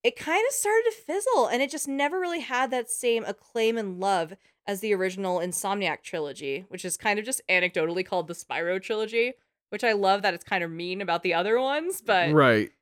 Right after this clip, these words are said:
Speaker 1: this is the first big one, and it's great.
Speaker 2: Well, yeah, they were kind of built all together, you know, like you said, Lord of the Rings style.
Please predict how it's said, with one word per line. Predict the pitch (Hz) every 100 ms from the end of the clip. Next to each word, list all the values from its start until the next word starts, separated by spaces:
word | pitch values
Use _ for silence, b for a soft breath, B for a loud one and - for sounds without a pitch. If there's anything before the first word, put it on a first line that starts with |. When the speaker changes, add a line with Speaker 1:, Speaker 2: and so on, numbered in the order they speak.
| _
Speaker 1:
this | 294
is | 403 466
the | -
first | 440 403 403 -
big | 359
one, | 523 381
and | 202
it's | 196
great. | - 202 311 180 - _ _ _ _ _ _ _
Speaker 2:
Well, | - 214
yeah, | 185 123
they | 175
were | 208
kind | - 165
of | 117 104 101 -
built | 117 127 - - -
all | 117 123 120 -
together, | - 95 85 - 90 80 67 85
you | 110
know, | 104
like | 104 135 156
you |
said, | 123 127 104
Lord | 67 110 117
of |
the | 110
Rings | 82 98 101
style. | - 85 71 -